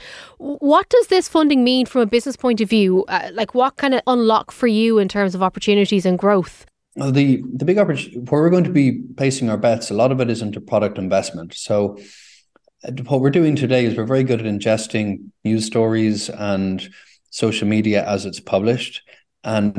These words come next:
Speaker 2: tracking and t-, t-, taking each unit and showing which direction it's going in.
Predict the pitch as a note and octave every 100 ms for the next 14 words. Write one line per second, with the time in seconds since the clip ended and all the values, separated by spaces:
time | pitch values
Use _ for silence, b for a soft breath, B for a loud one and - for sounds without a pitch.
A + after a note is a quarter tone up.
0 | G2+ - B2 A2+ B2 A2 G#2 G#2 G#2 G2+
1 | G2+ - _ - D#3+ - E3+ - C#3+ C#3
2 | C3+ B2+ A#2 A#2 A#2+ G#2 - F#2+ - A2
3 | G#2 G#2+ - G#2 G2+ G2+ - F2+ - G#2
4 | G2 F2+ F2